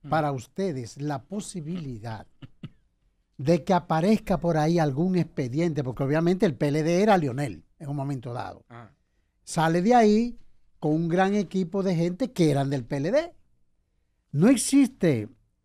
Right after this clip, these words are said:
Speaker 2: una posibilidad, señor Crespo, porque ustedes manejan mucha información, incluso que creo que es confidencial, no,
Speaker 1: Ay.
Speaker 2: no, no lo dudo yo,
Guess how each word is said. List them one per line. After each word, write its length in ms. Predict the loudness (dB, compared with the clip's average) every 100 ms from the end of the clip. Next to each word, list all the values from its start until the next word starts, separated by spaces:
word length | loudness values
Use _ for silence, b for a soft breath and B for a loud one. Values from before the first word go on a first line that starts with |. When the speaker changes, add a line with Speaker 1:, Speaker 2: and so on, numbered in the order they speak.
| _
Speaker 2:
una 320 | 0 4 2
posibilidad, 680 | 2 -4 0 0 2 2 0
señor 340 | -2 -4 -4 -2
Crespo, 380 | -2 -2 -2 -8
porque 200 | -8 -8
ustedes 280 | -4 -2
manejan 840 | -2 -2 -2 -4 -4 -8 -10 -14 -16
mucha 320 | -12 -10 -8
información, 500 | -8 -6 -8 -8 -6
incluso 380 | -6 -8 -10 -10
que 120 | -12
creo 280 | -12 -10 -10
que 80 | -12
es 60 | -12
confidencial, 680 | -14 -12 -14 -16 -14 -14
no, 140 | -14 -14
Speaker 1:
Ay. 160 | -16 -16
Speaker 2:
no, 200 | -12 -10
no 120 | -10
lo 100 | -10
dudo 260 | -10 -12 -10
yo, 260 | -8 -8